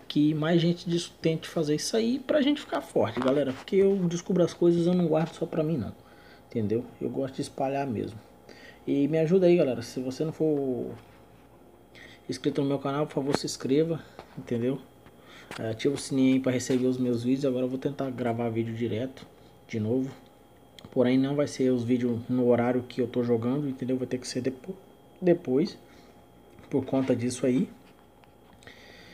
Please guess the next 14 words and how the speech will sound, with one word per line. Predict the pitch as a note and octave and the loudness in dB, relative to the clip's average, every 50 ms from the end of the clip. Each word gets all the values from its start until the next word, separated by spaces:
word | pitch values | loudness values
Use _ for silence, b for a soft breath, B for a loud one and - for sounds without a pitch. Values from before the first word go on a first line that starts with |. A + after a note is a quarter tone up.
| B B B B B B B B - | B B B B B B B B -4
E, | G3 G3 G#3+ A#3 | -2 0 2 4
galera, | A3+ A3 G3 G#3 G#3+ A3 | 4 6 8 6 6 6
é | |
isso | A3+ A3 - - | 4 2 4 4
aí. | A3+ D#3+ C#3 C#3 | 4 4 6 4
Eu | D3 | 2
vou | C#3+ C#3+ D#3 F3 F#3+ | 2 2 2 2 2
aqui | F#3 F#3+ - D#3 D#3 D#3+ D#3+ D3+ B B B B B B B B B B B B B - - - - - - - | 0 -2 -2 -2 -2 -2 -4 -6 B B B B B B B B B B B B B -20 -20 -20 -20 -20 -16 -8
mandar | - C3 C3 C3 C3 C3 | -2 0 2 4 4 4
ver | B2+ C3 C#3 C3 | 4 4 2 0
nas | B2+ B2 | 0 0
minhas | B2 B2+ B2+ A#2 A2 | 0 0 0 -2 0
Reincarnation | A#2 A#2+ A#2 - A#2+ A#2 A2+ A2+ A2+ A2 A2+ - | -2 -2 0 0 0 2 2 2 0 -2 -2 -4
agora, | B2 A2+ G#2+ A2 C#3 E3 E3 | -4 -2 -2 -4 -4 -4 -8